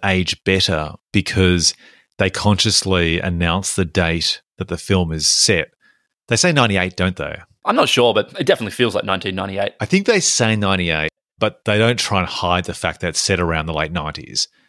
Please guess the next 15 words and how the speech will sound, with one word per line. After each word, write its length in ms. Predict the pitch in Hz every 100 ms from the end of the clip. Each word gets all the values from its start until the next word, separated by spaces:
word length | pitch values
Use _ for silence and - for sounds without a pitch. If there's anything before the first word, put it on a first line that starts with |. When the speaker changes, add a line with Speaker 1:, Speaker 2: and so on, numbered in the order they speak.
| _
Speaker 1:
So 360 | - 123 113 107
to 220 | - 117
me, 160 | 113 123
the 100 | 117
film 180 | 107 101
ages 480 | 95 90 82 - - _ _ _
really 200 | 120 95
well 300 | 107 143 95
because 260 | 90 92 95
you 80 |
watch 200 | 98 104
it 80 | -
twenty 220 | - 98
years 220 | 85 80 98
later, 360 | 98 92 73